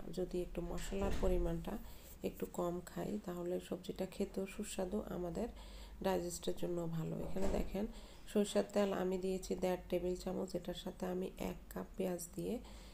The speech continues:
ভেজে নিচ্ছি। সাথে আমি এক চা চামচ হলুদের গুঁড়া, দেড় চা চামচ, আহ, ধনিয়ার গুঁড়া দিয়েছি। মশলা বলতে আমি এতটুকুই দিয়েছি, চেষ্টা করবেন আমার মতো টমেটো বেশি করে দেওয়ার জন্য।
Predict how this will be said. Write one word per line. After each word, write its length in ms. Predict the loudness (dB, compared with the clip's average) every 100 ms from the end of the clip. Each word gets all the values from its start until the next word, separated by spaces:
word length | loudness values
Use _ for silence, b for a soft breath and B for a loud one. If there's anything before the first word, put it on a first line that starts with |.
| B 0
ভেজে 260 | 2 4
নিচ্ছি। 380 | 2 0 -2 -4
সাথে 340 | -2 -4 0
আমি 360 | 0 2 2 0
এক 180 | 0 -2 -2
চা 180 | -4 -4 -2
চামচ 360 | -2 -2 -2 0
হলুদের 380 | 0 2 0 2
গুঁড়া, 280 | 0 2 -2 B B B B 0
দেড় 140 | 2 2 0
চা 200 | 0 0
চামচ, 360 | 0 0 0 0
আহ, 800 | -6 -8 -14 -14 -14 -12 -4 -2 -2 -6 -8 -8 0
ধনিয়ার 360 | 2 4 4 2
গুঁড়া 260 | 0 0
দিয়েছি। 440 | -2 -2 -4 -6 -4
মশলা 500 | -2 -2 0 2 2
বলতে 340 | 0 0 0
আমি 260 | 2 2 0
এতটুকুই 520 | -2 -4 -4 0 0
দিয়েছি, 460 | 4 2 4 4 4 4 6
চেষ্টা 260 | 6 8 10 10
করবেন 300 | 10 10 10
আমার 500 | 8 6 6 4 4
মতো 300 | 4 2 0 0 B B B 0
টমেটো 360 | 2 2 0
বেশি 260 | 0 -2 -4
করে 260 | -4 -4
দেওয়ার 240 | -4 -4 -4
জন্য। 220 | -4 -4